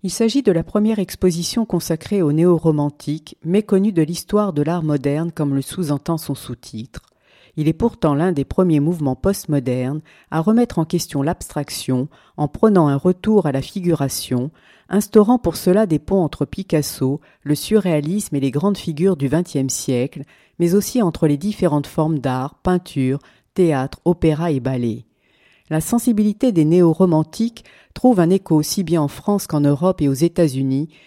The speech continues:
jusque dans les années mille neuf cent soixante-dix. Toutefois, c'est durant la Seconde Guerre mondiale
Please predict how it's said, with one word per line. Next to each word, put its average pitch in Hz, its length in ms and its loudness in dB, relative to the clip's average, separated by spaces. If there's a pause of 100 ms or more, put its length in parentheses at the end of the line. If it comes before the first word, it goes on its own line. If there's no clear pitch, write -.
(120)
jusque 196 300 0
dans 147 160 2
les 147 220 0
années 180 180 2
mille 147 120 2
neuf 135 120 0
cent 170 160 -4
soixante-dix. 120 960 -6 (420)
Toutefois, 143 540 -4
c'est 156 180 -2
durant 165 280 2
la 147 100 2
Seconde 170 400 0
Guerre 135 200 -2
mondiale 135 580 -2